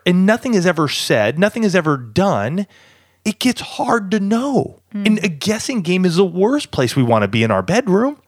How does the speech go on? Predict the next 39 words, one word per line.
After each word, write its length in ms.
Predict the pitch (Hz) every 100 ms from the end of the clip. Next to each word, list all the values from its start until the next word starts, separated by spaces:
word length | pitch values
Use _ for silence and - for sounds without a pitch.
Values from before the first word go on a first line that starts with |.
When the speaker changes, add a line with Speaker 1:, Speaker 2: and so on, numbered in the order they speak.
| -
Speaker 2:
Right. 180 | 170 - - - 151 208 -
Speaker 1:
<laughs> 120 | - -
You 160 | 220
know, 220 | 208 240 - - -
tell 300 | - 175 302
me 380 | 311 202 113 82 _ _ _
so 120 | -
that 160 | 269 262
I 160 | 262 262
do 360 | 233 269 294
know, 480 | 240 196 139 92 82 160
because 260 | 202 240
Speaker 2:
Mm. 40 | 220
Speaker 1:
I 20 |
want 340 | 226 202 226 254
this 140 | 233
to 120 | - 170
be 160 | 147
pleasurable 580 | - 156 156 147 131 123
for 300 | - - 135
you. 100 | 190 - - - _ -
And 120 | 175
hey, 380 | 185 226 202 - _ _ _
we 220 | - 170 233
have 180 | 220 214
sex 380 | - 185 - - _ _
a 120 | 170
lot, 440 | 180 190 196 165 - _ _ _ -
and 120 | 180
not 180 | 196 185
every 220 | 185 202
time 460 | 151 180 170 170 175 _ -
it 60 |
was 180 | 185 147 - _ _ _
one 240 | 139 170
hundred 280 | 190 208 208
percent 640 | - 214 - 175 165 170 175 - -
home 460 | - 196 202 202 175
run, 460 | 160 156 160 175